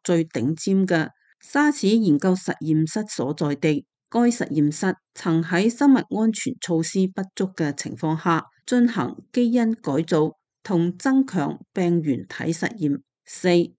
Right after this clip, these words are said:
武漢病毒研究所嘅研究人員喺二零一九年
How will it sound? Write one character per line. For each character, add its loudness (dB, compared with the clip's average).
武 4
漢 2
病 4
毒 0
研 0
究 0
所 -2
嘅 2
研 0
究 0
人 0
員 0
喺 0
二 4
零 0
一 -2
九 0
年 -2